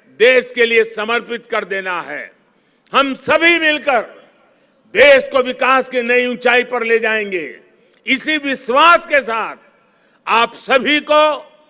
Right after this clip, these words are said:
एक बार फिर हार्दिक शुभकामनाएं देता हूं।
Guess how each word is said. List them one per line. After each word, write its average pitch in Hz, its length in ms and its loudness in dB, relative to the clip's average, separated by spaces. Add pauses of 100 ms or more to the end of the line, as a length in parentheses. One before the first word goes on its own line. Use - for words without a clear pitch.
(300)
एक 233 240 4
बार 233 200 2
फिर 277 680 0 (580)
हार्दिक 254 500 2
शुभकामनाएं 226 880 0
देता 202 300 -4
हूं। 147 560 -10